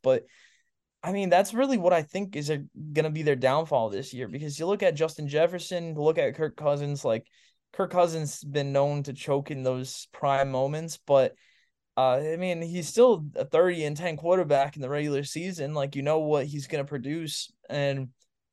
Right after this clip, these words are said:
I mean, this team, like, their defense kinda struggled at points last year, and that's another concern I have. But then again, Lions defense really struggled last year too. For, uh, the first seven, eight games of the season, they were terrible. So I, I don't know. Like,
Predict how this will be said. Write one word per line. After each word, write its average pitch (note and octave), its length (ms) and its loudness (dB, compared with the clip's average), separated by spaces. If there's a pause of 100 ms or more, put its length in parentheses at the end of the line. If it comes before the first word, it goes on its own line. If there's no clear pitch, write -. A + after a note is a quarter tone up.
(100)
I C3+ 60 -4
mean, D3+ 160 -4
this D3+ 220 -4
team, D#3+ 260 -6
like, C#3+ 180 0
their C#3+ 120 -2
defense D3+ 720 -4
kinda C#3+ 240 -4
struggled D3 500 -2
at C#3 180 0
points D3+ 280 -6
last D3 360 0
year, D#3+ 260 -2
and A#2+ 160 -4
that's C#3 160 -2
another C3 320 -2
concern E3 420 -4
I E3 120 0
have. E3+ 300 -6 (460)
But - 80 -20
then D#3+ 100 -4
again, D3+ 220 2
Lions C#3 420 2
defense C3 420 -6
really C3 200 -4
struggled B2 320 -4
last B2 300 -2
year C3 180 -6
too. C3 500 -8
For, B2 380 -6 (100)
uh, A#2+ 160 -2
the C3 140 -6
first C#3 320 -2
seven, C3+ 260 2
eight C3 300 -4
games C3 260 -6
of B2 60 -14
the A#2+ 60 -14
season, B2+ 300 -8
they B2 60 -6
were A#2+ 180 -6 (160)
terrible. A#2 460 -2
So B2 320 0 (640)
I, D#3+ 340 4
I - 20 4
don't A#3 160 6
know. D3+ 400 4
Like, C3+ 280 2